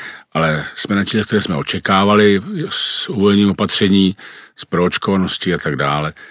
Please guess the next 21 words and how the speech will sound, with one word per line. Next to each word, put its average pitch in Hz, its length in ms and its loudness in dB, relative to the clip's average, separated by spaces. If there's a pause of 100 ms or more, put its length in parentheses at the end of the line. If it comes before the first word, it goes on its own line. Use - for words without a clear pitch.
(300)
Eh, 73 300 -2
ty 76 300 -4 (480)
počty 101 300 -2
cestujících - 500 -2
stoupají, 107 920 4 (400)
ale, 85 420 0
eh, - 60 -10 (360)
jak 82 140 -6
jsem 87 180 -2
řekl, 85 320 -4
nedosahují. 69 720 -4 (460)
My 117 60 6
očekáváme 120 640 6
zásadní 92 540 2
průlom 87 340 0
po - 140 -14
prázdninách, 90 800 0
pokud 87 260 -4
nepřijde 85 420 -2
další 85 340 0
vlna. 90 320 0